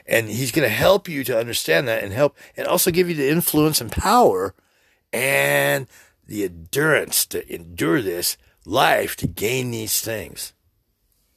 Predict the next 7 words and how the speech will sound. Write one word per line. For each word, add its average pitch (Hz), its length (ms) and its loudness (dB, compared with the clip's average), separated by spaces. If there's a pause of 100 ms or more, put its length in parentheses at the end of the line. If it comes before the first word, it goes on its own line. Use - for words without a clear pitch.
(140)
Because 107 280 -4
you're 165 80 2
ascending, 143 480 0 (800)
your 113 120 -6
ascension 156 520 2
is - 180 -8
important. - 560 -8